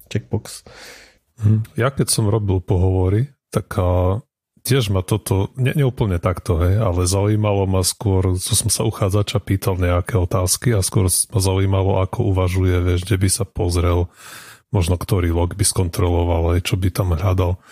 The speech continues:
Speaker 2: než tieto
Speaker 1: Hej, hej, však.
Speaker 2: otázky, ako kto chce byť milionárom, hej, že mu tam dáš nejakú náhodnú trivia quest, čo, na či to vie, alebo nie. Že to mi prišlo stále ako hrozná konina.
Speaker 1: Ja som vyletel z jedného pohovoru kvôli tomu, lebo som nevedel prepínače.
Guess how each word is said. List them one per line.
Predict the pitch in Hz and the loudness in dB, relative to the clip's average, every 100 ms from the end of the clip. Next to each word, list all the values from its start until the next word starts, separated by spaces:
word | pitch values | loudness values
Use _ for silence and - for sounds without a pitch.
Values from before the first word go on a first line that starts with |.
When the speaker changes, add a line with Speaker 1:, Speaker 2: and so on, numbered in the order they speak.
| - - - _ | -20 -20 -20 _
Speaker 2:
než | - 82 - | 0 0 0
tieto | - 87 82 90 85 85 | 0 0 0 0 0 0
Speaker 1:
Hej, | 143 | 0
hej, | 101 113 113 | 2 2 2
však. | - | 0
Speaker 2:
otázky, | 101 110 101 - 101 | 0 0 -2 0 0
ako | 90 87 95 82 | 0 0 0 -2
kto | - 98 | -2 -4
chce | 92 - | -2 -2
byť | 87 87 | 0 0
milionárom, | 95 90 95 90 87 87 87 | 2 2 2 2 2 2 2
hej, | 90 | 2
že | 90 | 2
mu | 95 | 0
tam | - 95 | 0 -2
dáš | 90 90 | 0 -2
nejakú | - 90 - | -2 -2 0
náhodnú | 95 87 92 95 | 0 2 0 -2
trivia | 87 95 90 90 | 0 0 2 0
quest, | 87 98 92 - | 0 0 0 0
čo, | - | 0
na | 98 95 | 2 0
či | - | -2
to | 117 | -2
vie, | 95 95 | -2 0
alebo | 90 90 90 92 | 2 2 0 2
nie. | 92 95 - - | 2 0 -4 -18
Že | - | -6
to | - | -2
mi | 87 | -2
prišlo | - 92 - | 0 -2 0
stále | 104 - 87 | -2 -2 -2
ako | 87 - | 0 0
hrozná | 85 85 82 95 | 2 2 0 -2
konina. | - 92 90 92 90 - | 0 0 2 2 0 -2
Speaker 1:
Ja | - 135 131 | -6 0 0
som | 123 123 | 2 0
vyletel | 117 123 170 127 | 2 0 0 -2
z | 101 | 0
jedného | 107 110 107 98 | 0 2 2 0
pohovoru | - 107 107 107 | 0 2 2 2
kvôli | 107 107 104 | 2 2 0
tomu, | 101 107 | 0 0
lebo | 104 | 0
som | - | 0
nevedel | 107 107 98 | 0 0 0
prepínače. | 113 107 110 113 113 98 98 | -2 0 0 0 0 -2 -4